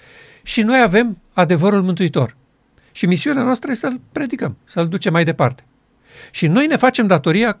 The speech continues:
cu privire la acest punct." Deci nu avem probleme serioase. Nu acceptăm ideea că noi nu avem aur, haină, doctorie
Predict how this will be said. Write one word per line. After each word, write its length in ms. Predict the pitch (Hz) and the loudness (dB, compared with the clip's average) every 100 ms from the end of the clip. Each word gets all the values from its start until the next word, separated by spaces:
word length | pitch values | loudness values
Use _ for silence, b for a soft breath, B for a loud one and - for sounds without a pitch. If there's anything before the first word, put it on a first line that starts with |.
| _ | _
cu 80 | - | -8
privire 340 | 143 180 185 | -4 -2 0
la 80 | 170 | 0
acest 220 | 165 156 | -2 -6
punct." 300 | - 120 - _ _ _ _ _ _ _ _ _ _ _ _ _ _ _ _ _ _ _ - | -6 -10 -10 _ _ _ _ _ _ _ _ _ _ _ _ _ _ _ _ _ _ _ -4
Deci 360 | 175 - - - | -4 -4 -12 -8
nu 380 | 156 214 269 226 | -4 -2 -2 0
avem 280 | 170 180 | 0 0
probleme 640 | 151 147 127 151 156 165 - | 0 0 2 2 2 -4 -6
serioase. 580 | - 175 151 120 - - b b b b _ - | -2 0 2 2 -2 -10 b b b b _ -6
Nu 400 | 135 139 247 269 | -2 0 2 2
acceptăm 600 | 226 - 147 - 175 180 | 0 -2 -4 0 0 2
ideea 460 | 151 117 165 170 - | -2 0 2 2 0
că 220 | 165 151 | -2 0
noi 220 | 135 135 | 0 0
nu 100 | 160 | 0
avem 260 | 143 147 135 | 0 0 0
aur, 160 | 135 | -2
haină, 240 | 147 123 110 | -2 -4 -2
doctorie 580 | 120 - 107 113 165 | -4 -4 -4 -4 -6